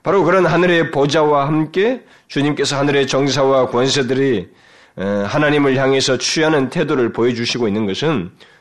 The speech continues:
눈에 보이는 이 땅의 보좌와 권세는 아무것도 아니라는 것입니다. 왜냐하면 이것이 제가 지난 시간에도 얘기했지만 이런 것을 보임으로써 그들에게 깨달음을 주고 하늘 보좌,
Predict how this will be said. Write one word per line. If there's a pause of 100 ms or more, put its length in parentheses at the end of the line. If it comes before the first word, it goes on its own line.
(140)
눈에
보이는
이
땅의
보좌와
권세는
아무것도
아니라는
것입니다. (960)
왜냐하면
이것이 (380)
제가
지난
시간에도
얘기했지만
이런
것을
보임으로써
그들에게 (420)
깨달음을
주고 (520)
하늘
보좌,